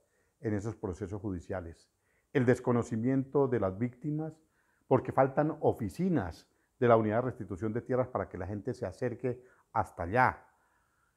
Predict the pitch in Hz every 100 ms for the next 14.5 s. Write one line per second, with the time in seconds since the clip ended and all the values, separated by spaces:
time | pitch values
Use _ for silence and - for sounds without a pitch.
0 | _ 117 101 92 87 85 90 - 113 98
1 | 104 98 127 117 98 87 123 113 - 110
2 | 98 - 143 113 - 90 90 85 104 98
3 | 90 80 - 82 - 85 87 - 80 82
4 | - _ _ _ _ 120 127 - 143 165
5 | 165 156 131 - - 117 104 101 95 151
6 | 156 120 85 - _ _ - 127 151 147
7 | 147 151 - _ - 139 - 101 - 170
8 | - 92 - _ _ _ _ _ _ _
9 | _ 104 104 104 127 127 104 - 131 131
10 | 135 131 - 104 107 107 117 113 95 104
11 | 92 98 98 120 104 - 90 87 104 101
12 | 107 135 127 123 - _ _ - 123 101
13 | 113 - - 92 104 101 110 104 98 -
14 | 82 85 80 87